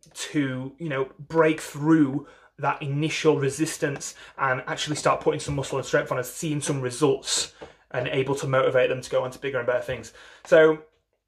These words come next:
that's a brief intro. That's a brief sort of intro into where I came from, where my origin story was.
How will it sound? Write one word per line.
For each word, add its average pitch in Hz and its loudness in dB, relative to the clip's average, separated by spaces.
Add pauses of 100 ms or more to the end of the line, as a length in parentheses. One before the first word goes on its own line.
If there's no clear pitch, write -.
that's 202 -2
a 240 4
brief 220 -6
intro. 180 2
That's 165 2
a 170 -12
brief 196 -2
sort 170 4
of 151 4
intro 165 0
into 151 -4
where 139 2
I 131 4
came 156 -4
from, 156 2
where 139 0
my 127 0
origin 156 4
story 160 2
was. 143 2